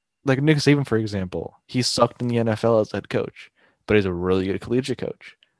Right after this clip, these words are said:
How would that work when you combine the two? Is he gonna suck, or is he gonna do really good?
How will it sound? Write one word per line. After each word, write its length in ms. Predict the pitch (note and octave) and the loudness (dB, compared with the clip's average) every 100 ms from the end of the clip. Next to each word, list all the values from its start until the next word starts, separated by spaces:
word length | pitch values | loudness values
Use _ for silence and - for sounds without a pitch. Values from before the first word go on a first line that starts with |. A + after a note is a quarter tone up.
| _ _ | _ _
How 220 | - - G#2 | -6 2 2
would 140 | G#2 | 4
that 160 | G#2 - | 0 0
work 220 | A2 A#2 | -2 -2
when 100 | G2+ | -6
you 60 | |
combine 400 | E2 F2 E2+ G2 | -8 -10 -4 -2
the 80 | A#2 | -2
two? 160 | - - - _ _ A2+ | -6 -12 -14 _ _ -6
Is 100 | G#2+ | -6
he 60 | |
gonna 200 | G#2+ F#2+ | -4 -4
suck, 400 | - - F2 B2 | -4 -2 -2 -2
or 80 | - | -6
is 100 | F2 | -6
he 60 | F#2 | -6
gonna 80 | F2+ | -6
do 100 | F3+ | -6
really 260 | F3 F2 | -6 -4
good? 280 | - A#2+ B2+ | 0 0 -2